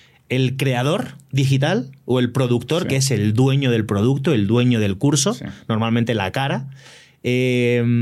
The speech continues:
Speaker 1: luego tenemos al, al afiliado. El afiliado es una persona que sabe algo de marketing digital,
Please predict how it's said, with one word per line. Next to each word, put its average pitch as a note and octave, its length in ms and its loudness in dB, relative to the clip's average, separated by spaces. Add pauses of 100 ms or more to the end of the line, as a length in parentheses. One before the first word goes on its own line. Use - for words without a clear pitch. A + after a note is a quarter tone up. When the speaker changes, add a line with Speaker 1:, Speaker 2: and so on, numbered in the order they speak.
(300)
Speaker 1:
luego C#3+ 320 2
tenemos C#3+ 420 0
al, C3 640 2
al A#2+ 120 -2
afiliado. F3+ 600 0
El C3 120 0
afiliado C#3 320 0
es D#3+ 100 -2
una D#3+ 140 0
persona E3+ 320 0
que C3+ 100 -4
sabe D#3+ 500 0 (240)
algo E3 340 2
de D3+ 80 2
marketing D#3+ 400 2
digital, F#3 460 0